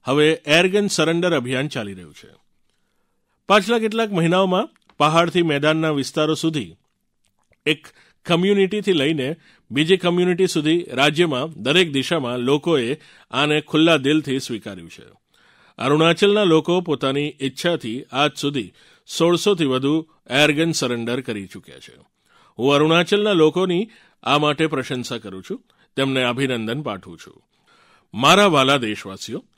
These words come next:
આપ સૌ તરફથી બે હજાર બાવીસથી જોડાયેલા ઘણા બધા સંદેશ અને સૂચનો આવ્યા છે. એક વિષય પર દર વખતની જેમ મોટાભાગના લોકોના સંદેશામાં છે, તે છે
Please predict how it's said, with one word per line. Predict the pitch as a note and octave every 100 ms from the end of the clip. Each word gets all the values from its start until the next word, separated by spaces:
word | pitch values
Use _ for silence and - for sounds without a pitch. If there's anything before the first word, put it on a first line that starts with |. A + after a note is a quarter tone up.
| _ _ -
આપ | C#3 -
સૌ | - A3+
તરફથી | E3 D3 C#3 C#3+ D3
બે | B2+ B2+
હજાર | B2 A#2+
બાવીસથી | A2+ B2 C#3+ - D3
જોડાયેલા | A#2+ A#2 A#2+ B2 C3+ - _ _ _ _ _ _ _ _ _
ઘણા | F#2 C#3 G3+
બધા | G#3 D#3 C#3+ C#3+ -
સંદેશ | - B2+ C3 D#3+ A#2+ - - _ -
અને | B2+ B2+
સૂચનો | - C3+ B2+ B2 A#2
આવ્યા | A#2+ F#2+ F#2
છે. | - D4 _ _ -
એક | B2+ B2
વિષય | C3+ F3+ F3
પર | E3+ F3+ G3 _ _ _ _
દર | G2 D3
વખતની | E3 D#3+ F#3+ F#3+ F#3+
જેમ | C#3 C#3+
મોટાભાગના | B2+ B2+ C#3+ C#3 C#3+ D#3
લોકોના | C#3 B2 D3 C#3 C3+
સંદેશામાં | - A#2+ C3+ C3+ C#3+ A#2+
છે, | - A2+ E3 _ _ _ _ _
તે | C#3+ D3+
છે | D3+ D#3